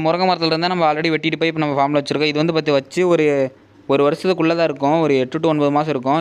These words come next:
இந்த முருங்கை மரத்துலேருந்து வெட்டிட்டு போய் வச்ச முருங்கை மரம் தான் அது. அடுத்தடுத்து அதெல்லாம் எப்படி தலையுது, எப்படி வளர்ந்துருக்குன்னு சொல்லிட்டு நெக்ஸ்ட் வீடியோல பார்ப்போம். இதெல்லாம் வந்து பார்த்தீங்கன்னா, நம்ம வீட்டு பக்கத்துலேயே இருக்கக்கூடிய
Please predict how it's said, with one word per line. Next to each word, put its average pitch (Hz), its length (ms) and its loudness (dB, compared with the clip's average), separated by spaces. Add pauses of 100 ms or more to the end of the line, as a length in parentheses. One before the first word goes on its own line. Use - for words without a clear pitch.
இந்த 139 180 -2
முருங்கை 156 220 0
மரத்துலேருந்து 160 320 -2
வெட்டிட்டு 151 220 -6
போய் 143 100 2
வச்ச 139 180 -4
முருங்கை 139 220 -2
மரம் 139 180 -2
தான் 131 100 0
அது. 127 140 0 (640)
அடுத்தடுத்து 151 440 -2
அதெல்லாம் 156 220 0
எப்படி 147 220 -2
தலையுது, 139 400 0
எப்படி 143 180 0
வளர்ந்துருக்குன்னு 139 380 -2
சொல்லிட்டு 139 240 -2
நெக்ஸ்ட் 131 220 -6
வீடியோல 143 260 0
பார்ப்போம். 127 320 -2 (600)
இதெல்லாம் 170 220 0
வந்து 180 100 -4
பார்த்தீங்கன்னா, 175 280 -2
நம்ம 165 160 0
வீட்டு 175 220 0 (140)
பக்கத்துலேயே 165 400 -2
இருக்கக்கூடிய 143 400 0